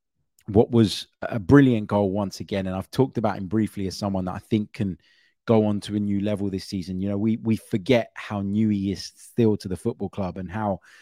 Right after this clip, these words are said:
he's still adapting to Mikel Arteta's way and all the rest of it. Um, but yeah, it's interesting to see him seen as an option again in that position. And look, the truth is, if you think that Kai Havertz can play that role, who has played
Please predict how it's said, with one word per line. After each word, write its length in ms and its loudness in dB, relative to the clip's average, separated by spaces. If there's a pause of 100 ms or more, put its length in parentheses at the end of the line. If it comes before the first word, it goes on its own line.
(360)
he's 180 -4
still 260 0
adapting 540 -4
to 300 -4
Mikel 320 -2
Arteta's 500 -6
way 280 -2
and 100 -4
all 80 -2
the 80 0
rest 300 0
of 80 -8
it. 140 -10 (480)
Um, 460 -2 (440)
but 120 0
yeah, 160 4
it's 240 -2
interesting 540 -2
to 80 -6
see 200 -6
him 120 -4
seen 300 -2
as 120 -2
an 100 -2
option 300 -6
again 220 -2
in 80 0
that 160 -4
position. 380 -4
And 180 -4 (420)
look, 120 2
the 80 -4
truth 320 0
is, 320 -2
if 180 -4
you 80 -4
think 260 -4
that 120 -12
Kai 180 -2
Havertz 380 -2
can 140 -10
play 160 -8
that 180 -8
role, 280 -8 (440)
who 140 6
has 120 4
played 480 -2